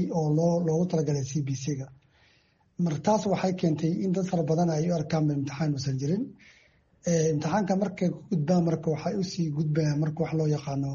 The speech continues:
senior secondary oo saddex sane. Saddexdan sano marka waxaa waa takhasus.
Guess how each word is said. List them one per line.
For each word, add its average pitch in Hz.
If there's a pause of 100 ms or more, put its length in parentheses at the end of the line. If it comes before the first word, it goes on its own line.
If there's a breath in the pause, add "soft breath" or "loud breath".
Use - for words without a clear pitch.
(120)
senior 175
secondary 147
oo 160
saddex 151
sane. 165 (800 soft breath)
Saddexdan 185
sano 170
marka 180
waxaa 165
waa 156
takhasus. 151